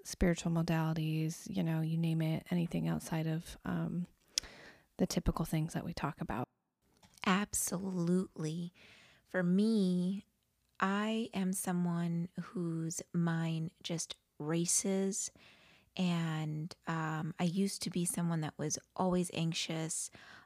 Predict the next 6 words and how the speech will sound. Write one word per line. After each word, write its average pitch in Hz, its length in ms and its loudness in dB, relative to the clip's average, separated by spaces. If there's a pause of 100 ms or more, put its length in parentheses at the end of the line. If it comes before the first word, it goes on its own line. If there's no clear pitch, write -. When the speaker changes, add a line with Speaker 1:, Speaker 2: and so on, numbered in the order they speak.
Speaker 2:
I 165 720 0
<laughs> - 60 -16
was - 500 8
a 160 140 -2
clencher, 185 760 0 (720)
um, 165 760 0